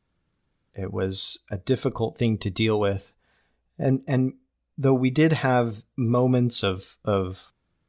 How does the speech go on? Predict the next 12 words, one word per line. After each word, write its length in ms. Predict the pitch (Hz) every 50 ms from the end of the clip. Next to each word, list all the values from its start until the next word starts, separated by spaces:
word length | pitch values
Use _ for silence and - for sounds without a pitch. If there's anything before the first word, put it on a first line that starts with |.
| _ _ _ _ _
consolation 1000 | - 123 120 117 - - 107 120 127 139 139 131 - 139 127 127 123 127 127 127 - _
and, 360 | 107 101 98 95 92 95 92 -
and 140 | 98 98 92
hope, 340 | 87 120 135 143 139 - - - _ _ _ _ _ _ _ _ _ _
it 60 | 113
was 140 | 104 104 -
still 300 | - - - 123 117 117
this 220 | 107 113 107 - -
something 460 | - 123 117 110 - 110 104 98 98
that 100 | 98 98
was 140 | - 98 98
always 560 | 101 101 104 104 98 98 92 95 - -